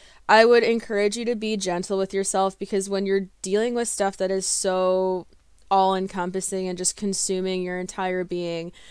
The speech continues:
that makes day-to-day life, like, even getting out of bed, feel difficult. It is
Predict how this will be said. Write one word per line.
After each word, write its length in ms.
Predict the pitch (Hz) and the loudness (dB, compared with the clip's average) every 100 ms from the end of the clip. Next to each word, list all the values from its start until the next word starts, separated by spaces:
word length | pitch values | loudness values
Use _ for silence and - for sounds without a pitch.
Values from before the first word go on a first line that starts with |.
| - | -4
that 160 | 196 190 | -2 0
makes 280 | 208 190 190 | 0 0 -2
day-to-day 600 | 202 190 196 190 190 185 | 0 2 2 0 0 0
life, 340 | 180 175 175 | 0 -2 -4
like, 140 | 180 | -6
even 280 | 185 185 180 | -4 -4 -4
getting 300 | 185 180 175 | -6 -6 -4
out 120 | 170 | -4
of 140 | 170 165 | -4 -4
bed, 300 | 170 170 175 | -2 -2 -4
feel 240 | 180 175 | -4 -4
difficult. 680 | 165 156 - 185 202 208 208 - - _ _ - - | -6 -10 -10 -8 -4 -4 -6 -14 -20 _ _ -10 2
It 160 | 220 | 6
is 240 | 226 226 | 6 2